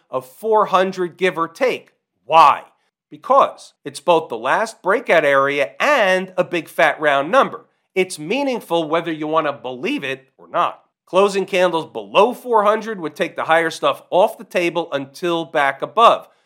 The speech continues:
Spiking it is not the same as staying below for a period of time, like ten, fifteen minute candles.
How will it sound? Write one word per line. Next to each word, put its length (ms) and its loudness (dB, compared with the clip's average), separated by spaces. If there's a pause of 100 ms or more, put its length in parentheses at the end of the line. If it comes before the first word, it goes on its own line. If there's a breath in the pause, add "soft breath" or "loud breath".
(160)
Spiking 720 -2
it 240 -2
is 160 -12
not 300 0
the 40 -16
same 360 -6
as 100 -10
staying 380 -6
below 280 2
for 160 -8
a 60 -2
period 380 -6
of 160 -12
time, 500 0 (300 soft breath)
like 200 -4
ten, 360 2
fifteen 480 -6
minute 240 -4
candles. 520 -2